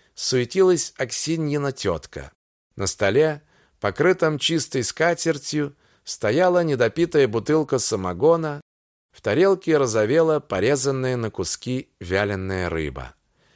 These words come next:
Степан только что опорожнил стакан и, как видно, хотел закусить, но, увидев Григория, отодвинул тарелку, прислонился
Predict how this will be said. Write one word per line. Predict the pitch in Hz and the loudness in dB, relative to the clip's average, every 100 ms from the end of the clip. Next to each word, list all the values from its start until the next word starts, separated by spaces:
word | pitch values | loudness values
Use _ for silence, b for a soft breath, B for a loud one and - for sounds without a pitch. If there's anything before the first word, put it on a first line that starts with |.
| _ | _
Степан | - - 95 170 180 170 _ _ _ - | -8 -6 0 0 0 -4 _ _ _ -2
только | 160 180 - | 2 2 0
что | 131 - 147 | 0 2 2
опорожнил | 135 131 120 110 127 143 | 4 2 2 0 -2 -2
стакан | 123 - 98 160 165 156 139 _ _ _ | -2 -4 -2 0 0 -2 -12 _ _ _
и, | 113 | -6
как | 113 98 | -4 -2
видно, | 117 170 147 135 | 0 0 0 -4
хотел | 104 95 170 156 - | -4 -2 0 -2 -4
закусить, | 101 123 - 123 - 196 143 - - _ _ _ - | -4 -4 -2 -2 0 -2 -4 -4 -6 _ _ _ -10
но, | 113 185 185 | -2 2 4
увидев | 165 185 165 151 | 2 2 2 0
Григория, | 131 120 113 160 185 175 165 - _ | 0 -2 0 0 2 2 0 -4 _
отодвинул | 110 - 117 113 156 139 113 | -4 0 0 0 0 0 -2
тарелку, | 110 95 139 165 - 147 139 _ _ _ | 0 2 4 2 0 -4 -4 _ _ _
прислонился | - 139 - 113 113 165 156 - 139 | -2 -2 0 0 0 0 2 2 2